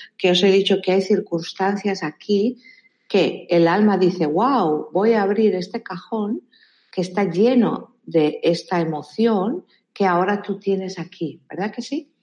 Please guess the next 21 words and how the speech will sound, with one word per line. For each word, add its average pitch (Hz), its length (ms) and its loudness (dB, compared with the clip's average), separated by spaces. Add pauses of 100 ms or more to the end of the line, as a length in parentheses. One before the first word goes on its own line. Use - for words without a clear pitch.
(520)
A 180 100 -2
mí 208 140 2
lo 214 120 2
que 214 80 -2
me 196 160 0
vibra, 202 360 2
lo 185 100 -4
que 180 100 -10
siento 196 560 -4
cuando 160 220 -8
me 156 80 -8
lo 156 80 -8
estabas 175 360 -6
contando, 170 640 -8 (340)
es 165 160 -4
que - 240 -2
ella 196 280 4
fue, 180 460 -2 (500)
em, 135 880 -6 (480)
tu 202 140 2
marido 170 640 2